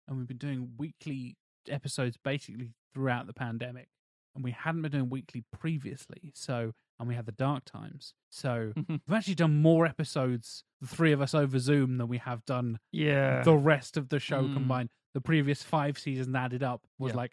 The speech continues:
Speaker 1: two seasons of us doing this
Speaker 2: Yeah.
Speaker 1: weekly. It's
Speaker 2: <laughs>
Speaker 1: like, "Oh, fucking hell, that's a lot of remote episodes."
Speaker 3: Mm.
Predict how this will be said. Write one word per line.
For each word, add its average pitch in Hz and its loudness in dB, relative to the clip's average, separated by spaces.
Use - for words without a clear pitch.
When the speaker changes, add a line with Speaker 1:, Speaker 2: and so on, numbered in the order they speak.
Speaker 1:
two 175 0
seasons 135 -4
of 123 -4
us 123 -6
doing 127 -4
this 123 -4
Speaker 2:
Yeah. 143 0
Speaker 1:
weekly. 160 -2
It's 113 -2
Speaker 2:
<laughs> - -
Speaker 1:
like, 117 -6
"Oh, 135 0
fucking 143 -6
hell, 123 -2
that's 127 -6
a 123 -4
lot 117 -2
of 113 -4
remote 113 -4
episodes." 123 -10
Speaker 3:
Mm. - -18